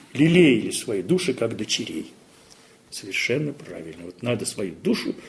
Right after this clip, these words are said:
лелеять, как дитятка, которая, вот ра-, потом она пойдёт, вот как она там будет жить. «И привели к престолу царя, и стала супруга его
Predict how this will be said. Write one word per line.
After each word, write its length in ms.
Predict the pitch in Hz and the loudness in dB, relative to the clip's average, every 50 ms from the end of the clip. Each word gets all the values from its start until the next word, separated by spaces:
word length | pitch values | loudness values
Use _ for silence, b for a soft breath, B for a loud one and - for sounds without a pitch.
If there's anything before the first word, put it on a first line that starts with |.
| B B B B | B B B B
лелеять, 480 | 110 98 82 92 147 165 160 160 165 - | -8 -8 -2 2 4 4 4 2 0 -4
как 240 | - 120 131 107 - | -6 -6 -6 -6 -8
дитятка, 460 | - 135 - - - - - - - - - - _ _ _ _ _ _ _ - | -8 -10 -10 -12 -14 -16 -18 -18 -20 -20 -20 -20 _ _ _ _ _ _ _ -18
которая, 420 | - - - - 127 131 127 127 127 - - | -18 -8 -4 -2 0 0 0 -2 -6 -10 -16
вот 180 | 90 - - - | -16 -16 -16 -14
ра-, 120 | - - - - | -14 -14 -14 -14
потом 240 | - - 107 85 92 | -10 -8 -8 -6 -6
она 160 | 92 87 85 | -8 -10 -10
пойдёт, 440 | - - 110 104 117 175 196 180 - B B B B | -8 -6 -4 2 4 6 6 6 4 B B B B
вот 100 | - 92 - - | -16 -16 -6 0
как 300 | - 196 185 190 - 104 | 4 4 4 4 0 -4
она 200 | 95 104 113 110 | -4 -4 -6 -8
там 180 | 113 - 90 - | -8 -10 -12 -12
будет 360 | - - - - - - - | -14 -16 -18 -18 -18 -12 -8
жить. 360 | - - - - - - - _ _ _ _ _ _ _ _ _ _ _ _ _ _ - B B B B B B B B B B B B B B B B B B B B B B B B | -8 -8 -8 -10 -20 -20 -20 _ _ _ _ _ _ _ _ _ _ _ _ _ _ -20 B B B B B B B B B B B B B B B B B B B B B B B B
«И 60 | - | -2
привели 380 | 120 - 165 175 185 202 240 233 | 4 6 8 8 10 8 8 8
к 60 | 240 | 6
престолу 420 | 196 180 - - - 180 175 180 165 | 6 4 6 6 6 8 8 8 6
царя, 520 | - - 165 139 127 117 110 104 95 85 - - B B B B B B B B B B B B _ - _ _ _ _ _ _ B B B B B | 6 6 6 6 8 8 6 6 4 0 -6 -14 B B B B B B B B B B B B _ -20 _ _ _ _ _ _ B B B B B
и 80 | 160 160 | 2 4
стала 440 | - - - - 226 220 214 208 - | 4 6 8 10 10 10 10 10 8
супруга 920 | - - - 147 - - 131 156 214 269 269 247 - 135 110 - - - - - - - | 6 4 4 2 2 2 4 6 8 8 8 8 8 8 6 6 4 -4 -14 -20 -20 -14
его 500 | - 98 123 160 143 123 107 92 76 - | -4 0 2 4 4 4 2 0 0 -2